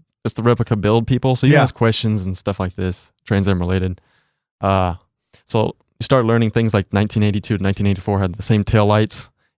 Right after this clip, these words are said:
Speaker 1: You wanna have those.
Speaker 2: Right.
Speaker 1: So I had all the right things. I had the fender vents, didn't have to cut anything. Um, major thing we had to do was I basically got to that house after the apartment s-, smoking, like, smoke billowing out of the,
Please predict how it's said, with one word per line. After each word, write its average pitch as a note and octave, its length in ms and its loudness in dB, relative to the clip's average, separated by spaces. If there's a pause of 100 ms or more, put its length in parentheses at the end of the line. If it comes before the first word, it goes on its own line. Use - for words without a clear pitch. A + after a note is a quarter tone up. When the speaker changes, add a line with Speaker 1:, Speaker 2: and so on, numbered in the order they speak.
(120)
Speaker 1:
You G2 80 -4
wanna G#2 140 2
have A#2 220 2
those. B2+ 380 2
Speaker 2:
Right. C3 380 2
Speaker 1:
So G#2+ 80 0
I A2 100 4
had D#3+ 160 4
all E3 120 4
the C#3 80 4
right B2+ 200 2 (240)
things. G2 480 -2
I G#2+ 40 -4
had A2 120 0
the - 60 -6
fender C#3 300 0
vents, C#3 360 -2
didn't A2 160 0
have G#2+ 140 -4
to A2+ 60 -12
cut A#2 200 0
anything. A2 480 0 (720)
Um, G2 380 2 (540)
major C#3 300 2
thing D3+ 220 2
we C#3+ 80 4
had C#3 120 2
to B2+ 80 -2
do C3+ 200 2
was A#2+ 300 2 (120)
I A2+ 100 0
basically B2+ 360 0
got A2+ 220 2
to - 100 -8
that G2+ 160 0
house - 640 -2 (200)
after G#2 160 -2
the G#2+ 80 2
apartment G#2+ 460 2 (200)
s-, - 80 -14
smoking, G#2+ 480 -2
like, F#2 160 -4 (220)
smoke - 280 -2
billowing A2 240 2
out G2+ 160 0
of F#2+ 100 -2
the, F2 320 -4